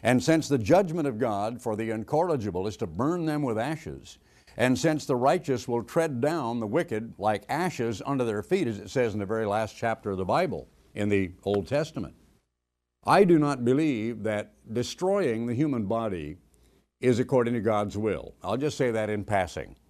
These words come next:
I was able to very gently dissuade my own beloved Sister Beverly from choosing that method, and an awful lot of people do it be-,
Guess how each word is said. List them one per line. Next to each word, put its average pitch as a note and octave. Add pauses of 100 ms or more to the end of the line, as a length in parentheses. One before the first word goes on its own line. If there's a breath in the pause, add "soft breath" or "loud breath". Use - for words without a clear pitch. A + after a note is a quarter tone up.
(600 soft breath)
I F2+
was G#2
able G#2+
to G2+
very G#2
gently G#2
dissuade G#2+
my F#2+
own G#2
beloved G2
Sister G#2
Beverly F#2+
from F2
choosing F#2+
that F#2+
method, A2+ (480 loud breath)
and G2
an G#2
awful A2
lot G2
of G2
people G#2
do G#2
it G#2+
be-, G#2+